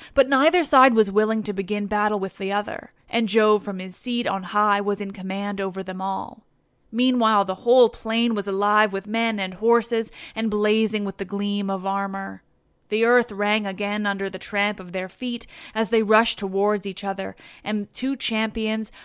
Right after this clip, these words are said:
by far the foremost of them all, met between the host to fight,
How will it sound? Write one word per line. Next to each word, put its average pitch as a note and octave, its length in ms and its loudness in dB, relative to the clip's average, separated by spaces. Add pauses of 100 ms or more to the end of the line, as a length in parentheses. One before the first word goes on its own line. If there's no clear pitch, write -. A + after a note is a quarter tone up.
(180)
by G#3 240 4
far G#3+ 380 4
the G3 100 -4
foremost G#3+ 640 0
of F#3 100 -6
them F#3 160 -4
all, G3 380 0 (200)
met G#3+ 300 -2
between G#3 400 -2
the F#3 100 -4
host G3 380 -2
to F#3+ 80 -10
fight, - 460 -8